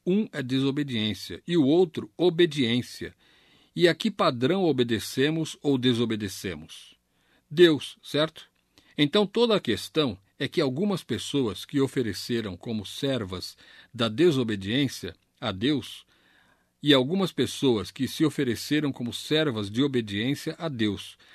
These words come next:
Para colocar isso nos termos do capítulo cinco, os homens estão em Adão ou em Cristo.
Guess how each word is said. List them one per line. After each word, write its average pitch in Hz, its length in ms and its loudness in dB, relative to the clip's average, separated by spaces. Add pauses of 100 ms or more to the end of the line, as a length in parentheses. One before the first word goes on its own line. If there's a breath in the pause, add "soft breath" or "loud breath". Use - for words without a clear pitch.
(140)
Para 175 180 0
colocar 170 440 4
isso 175 220 0
nos 147 200 0
termos 160 380 0
do 131 80 -6
capítulo 156 460 -4
cinco, - 480 -4 (440 soft breath)
os 143 220 4
homens 170 400 2
estão 156 500 -4
em 170 220 -2
Adão 135 460 0 (100)
ou 175 220 2
em 196 100 -2
Cristo. 135 580 -4